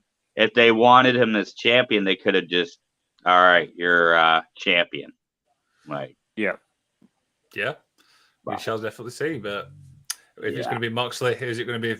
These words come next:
Speaker 3: Bryan Danielson? It could be either, either, but I think with what Justice just said there, I don't see Bryan losing a, another title match or a big match, so, but we shall see.
Speaker 1: I'm interested to see who his, uh,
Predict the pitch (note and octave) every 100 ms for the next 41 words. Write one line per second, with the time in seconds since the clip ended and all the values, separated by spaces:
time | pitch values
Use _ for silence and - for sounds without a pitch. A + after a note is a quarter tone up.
0 | - A2 A#2 A2+ A2+ A#2 B2 C#3+ C#3+ -
1 | - _ _ _ - - - G#2+ B2 A#2+
2 | A2+ A#2 D3+ F#3 E3+ - A2+ A2 G#2+ _
3 | _ _ _ - A2 C3 G#2+ A#2 A2+ A2
4 | A#2+ - A2 A2 - G#2 A2 C3 C#3+ -
5 | - _ - G#2+ G#2 A#2+ - B2 A#2 A2
6 | A2 A2 A2 A2+ A#2 G#2 G#2+ G#2+ A2 G#2+
7 | G#2 G#2+ G#2+ G#2+ G#2 - A2+ G#2+ A2 B2+
8 | B2+ - - - G2+ G2 G2+ G2 G#2+ -
9 | - G#2 G#2 G#2 - _ - - _ _
10 | - G2+ A#2+ C#3 - D#3+ C3 - - _
11 | _ _ _ _ _ F#2 F#2+ - F2+ -
12 | F2 D2+ - G2 F#2 F#2 F2 D#2+ F#2 F2